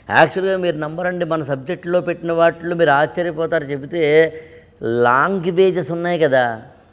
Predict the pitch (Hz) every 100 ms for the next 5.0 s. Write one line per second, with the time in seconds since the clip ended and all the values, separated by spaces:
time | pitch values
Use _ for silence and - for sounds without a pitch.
0 | _ 139 143 151 170 165 160 160 170 160
1 | 135 127 151 160 170 170 165 156 156 196
2 | 196 147 165 151 160 160 160 139 151 165
3 | 196 214 135 131 120 160 170 165 165 156
4 | 151 156 190 170 156 147 160 160 147